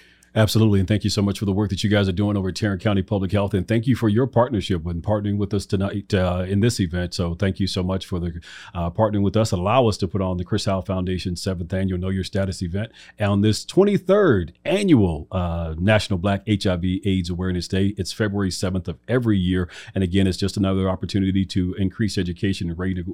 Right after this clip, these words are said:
raise awareness regarding H I V. As we get ready to, again, land the plane and round it out, I wanna come to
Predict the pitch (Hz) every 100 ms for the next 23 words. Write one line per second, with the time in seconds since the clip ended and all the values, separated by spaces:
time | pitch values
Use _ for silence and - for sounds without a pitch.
0 | - 92 107 104 90 90 90 87 92 95
1 | 92 92 - 90 85 92 92 - - -
2 | - 123 135 120 117 113 107 101 98 107
3 | 101 101 110 101 95 117 123 - 104 98
4 | 92 98 104 98 101 95 95 101 - 95
5 | 85 104